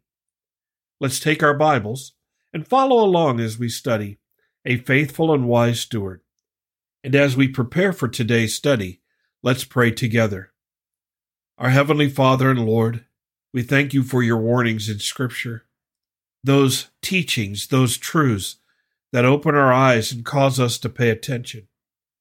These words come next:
Help us to do so today. Help us, Father, to understand our relationship with you better, what it is to be a steward, what it is to have a master. And then, Father, help us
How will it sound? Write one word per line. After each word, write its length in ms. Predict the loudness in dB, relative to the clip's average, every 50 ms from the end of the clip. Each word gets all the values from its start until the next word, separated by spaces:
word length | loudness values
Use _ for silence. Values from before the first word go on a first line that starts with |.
| _ _ _ _ _ _ _ _ _ -2
Help 200 | 0 0 0 2
us 200 | 0 0 0 -2
to 140 | -4 -4 -4
do 200 | 0 2 2 2
so 300 | 2 2 0 0 0 0
today. 540 | -2 -4 -4 -4 -4 -4 -6 -8 -12 _ _ _ _ _ _ _ _ _ _ _ _ _ _ _ _ _ _ _ _ _ _ _ _ _
Help 200 | -4 -4 -2 0
us, 180 | 0 0 0 0
Father, 400 | 0 2 4 4 4 4 2 0
to 280 | -2 -2 -2 0 2 2
understand 840 | 2 2 2 0 0 -2 -4 -4 -2 0 0 0 -2 -4 -6 -10 -14 _ _ -2
our 160 | 0 2 4
relationship 880 | 4 4 2 4 2 2 0 0 -2 -6 -6 -6 -4 -2 -4 -2 -2
with 180 | -2 -4 -4 -2
you 120 | -4 -4
better, 480 | -2 -2 -2 -2 -2 -4 -6 -10 -10 _ _ _ _ _ _ _ _ _ _ _ _ _ _
what 180 | 0 2 2
it 100 | 4 4
is 280 | 4 4 2 2 0 -4
to 100 | -4 -4
be 160 | 0 2 2
a 80 | 2 0
steward, 560 | -2 -6 -4 -2 -2 0 0 -2 -4 -6 -10 _ _ _ _ _ _ _ _ _ _ _ _ _ _ _ _ _ _ _ _
what 200 | -2 0 2 2
it 100 | 4 4
is 260 | 4 2 2 0 -2
to 120 | -4 -4 -4
have 420 | -4 -4 -2 0 0 0 0 0
a 80 | -2 -2
master. 680 | 0 0 0 0 0 -2 -6 -8 -10 -12 -16 -18 -20 _ _ _ _ _ _ _ _ _ _ _ _ _ _ _
And 140 | _ -4 0
then, 220 | 0 2 0 0 -2
Father, 400 | 0 2 2 4 4 2 2 0
help 320 | 0 0 0 0 -2 -4
us 300 | -4 -4 -4 -6 -10